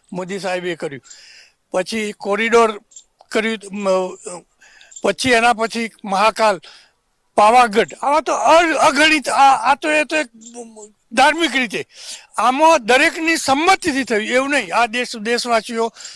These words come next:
એકસો પચીસ કરોડ દેશવાસીઓ છે, એક દ-, એ બધાનું એક આ એક સપનું હતું કે સારો વિકાસ થાય, અને સારો વિકાસ થઈ રહ્યો છે. અને હજી તો ઓગ-, સુડતાલીસ સુધી, બે હજાર સુડતાલીસ સુધીનું નવું વિઝન,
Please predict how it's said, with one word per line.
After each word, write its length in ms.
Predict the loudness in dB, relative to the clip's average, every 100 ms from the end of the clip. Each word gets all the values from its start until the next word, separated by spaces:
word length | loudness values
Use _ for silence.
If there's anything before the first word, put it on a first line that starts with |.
| -12
એકસો 280 | -10 -6 -8
પચીસ 420 | -8 -10 -8 -8
કરોડ 240 | -6 -6 -6
દેશવાસીઓ 580 | -6 -4 -2 -2 -4 -6
છે, 220 | -6 -10 _ _ -20 _
એક 200 | -12 -10
દ-, 140 | -12 -12
એ 220 | -10 -8
બધાનું 520 | -6 -2 -2 0 -2
એક 160 | -4 -2
આ 120 | -2 -4 _ _ _
એક 140 | -8 -6
સપનું 420 | -8 -8 -6 -4
હતું 200 | -4 -8
કે 80 | -6
સારો 320 | -4 -4 -6
વિકાસ 380 | -8 -4 -4 -2
થાય, 220 | -4 -4 -10 -16 -12
અને 140 | -10
સારો 300 | -8 -6 -8
વિકાસ 400 | -10 -6 -6 -4
થઈ 200 | -4 -2
રહ્યો 180 | -2 -4
છે. 160 | -6 -8 -12 -20 -10
અને 180 | -8 -8 -8 -6
હજી 240 | -2 -2
તો 140 | -2 -2 -4 -8 -20 _ -10
ઓગ-, 380 | -10 -12 -20 _ _ _ _ _ -10
સુડતાલીસ 540 | -10 -4 -2 0 -2
સુધી, 260 | -6 -8 -10
બે 220 | -6 -4
હજાર 200 | -2 -4
સુડતાલીસ 540 | -4 -10 -6 -4 -4 -6
સુધીનું 420 | -8 -8 -8 -8
નવું 460 | -6 -4 -2 -2
વિઝન, 420 | -6 -4 -4 -4